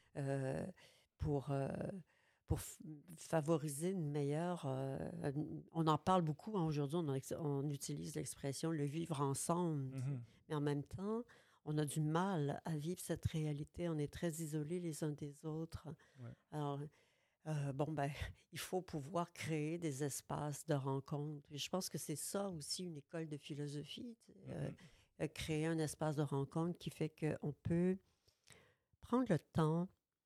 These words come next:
Speaker 1: de, de réfléchir,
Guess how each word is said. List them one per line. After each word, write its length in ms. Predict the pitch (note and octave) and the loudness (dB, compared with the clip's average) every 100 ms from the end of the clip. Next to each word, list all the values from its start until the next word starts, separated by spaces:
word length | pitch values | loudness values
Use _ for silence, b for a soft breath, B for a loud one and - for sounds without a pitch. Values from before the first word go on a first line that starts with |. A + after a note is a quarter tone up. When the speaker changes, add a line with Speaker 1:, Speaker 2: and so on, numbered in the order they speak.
| _ _ _ - _ _ | _ _ _ -20 _ _
Speaker 1:
de, 560 | - D#3 D3 D3 D3 - G#3 - _ _ _ _ - | 2 4 8 8 6 4 -4 -20 _ _ _ _ 2
de 60 | E3 | 4
réfléchir, 1200 | D3 - D#3 C#3+ - D3 C#3 G#3 G3 F3+ - - | 4 2 0 2 2 2 2 0 0 -2 -6 -16